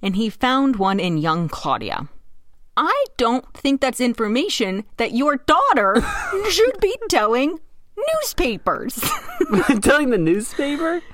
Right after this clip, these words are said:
Speaker 1: Yes.
Speaker 2: Oh, wow.
Speaker 1: Yes. I mean, not at the time, but later.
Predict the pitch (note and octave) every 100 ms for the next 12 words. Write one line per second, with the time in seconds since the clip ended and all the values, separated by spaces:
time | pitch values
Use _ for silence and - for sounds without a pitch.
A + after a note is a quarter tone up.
0 | - C#4 F4+ F4+ A3+ - - - C#3+ B2+
1 | C3 F#3+ B2+ A2+ - - - - _ -
2 | A3+ A3+ B3 A3 D#3+ - - - A#3+ A3+
3 | A#3+ A3+ G#3 E3 G#3+ A3 G3 F3 F3 F3
4 | G3+ G#3 E3+